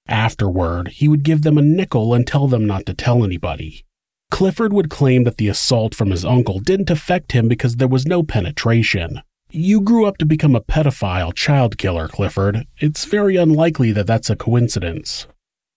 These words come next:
The environment that Clifford grew up in left him with very little in the way of rules or much attention from adults.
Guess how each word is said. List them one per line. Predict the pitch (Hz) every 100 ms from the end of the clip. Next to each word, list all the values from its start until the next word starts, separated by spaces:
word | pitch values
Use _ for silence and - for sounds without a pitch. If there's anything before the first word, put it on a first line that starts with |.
| _ _ -
The | 170
environment | 165 156 147 156 175 160 160
that | 156 127
Clifford | - 139 127 110
grew | 117 113
up | 123 -
in | 95 92
left | 123 143
him | 165
with | 175 156
very | 175 196 202
little | 151 151 156 151
in | 156
the | 156
way | 135 117
of | 104
rules | 107 123 143 104 98 120
or | 131
much | 127 151 147
attention | 131 165 165 151 123
from | 127 92
adults. | 82 113 117 95 - - -